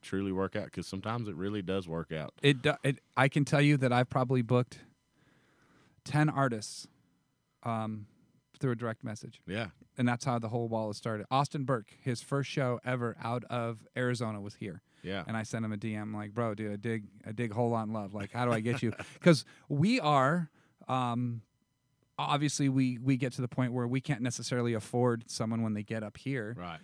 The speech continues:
Speaker 2: So we're a stepping stone. Chris told you this afternoon, we've had so many artists come in here, and when I sit with them like this, I'm like, "Dude, I don't,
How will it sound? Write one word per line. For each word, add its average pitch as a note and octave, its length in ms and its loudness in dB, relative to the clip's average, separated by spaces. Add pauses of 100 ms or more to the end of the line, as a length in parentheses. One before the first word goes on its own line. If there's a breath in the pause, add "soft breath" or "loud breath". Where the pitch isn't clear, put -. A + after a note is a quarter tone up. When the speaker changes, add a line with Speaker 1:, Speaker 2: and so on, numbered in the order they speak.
Speaker 2:
So A#2 460 0 (140)
we're B2+ 320 0
a B2 80 0
stepping A2+ 420 -4
stone. A2+ 200 -2
Chris C3+ 200 0
told C3 200 2
you B2+ 40 2
this A#2 180 -4
afternoon, A#2+ 540 0 (640 soft breath)
we've D3 100 2
had C3 140 0
so C#3 120 0
many C3+ 140 4
artists C3 280 0
come A#2 180 0
in C3+ 100 2
here, G#2 320 -4
and A2+ 220 -2
when A#2 100 0
I A#2 120 -2
sit B2+ 180 -4
with A#2+ 80 -6
them A#2 100 -4
like A2 160 -2
this, D#3+ 180 2
I'm B2 100 0
like, A2 140 -4
"Dude, A#2+ 120 -6
I A#2 100 -2
don't, B2 240 -2